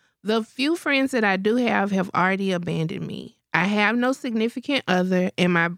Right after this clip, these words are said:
coworkers barely interact with me. I'm tired of fighting depression alone. I've tried therapy, medication, and I feel there's been no real improvement. Physically,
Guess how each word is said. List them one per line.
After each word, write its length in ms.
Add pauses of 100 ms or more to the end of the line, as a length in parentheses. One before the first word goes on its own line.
(100)
coworkers 540
barely 460
interact 520
with 140
me. 340 (1200)
I'm 160
tired 480
of 160
fighting 500
depression 600
alone. 640 (640)
I've 220
tried 480
therapy, 720
medication, 880
and 120
I 140
feel 300
there's 240
been 240
no 200
real 280
improvement. 840 (680)
Physically, 580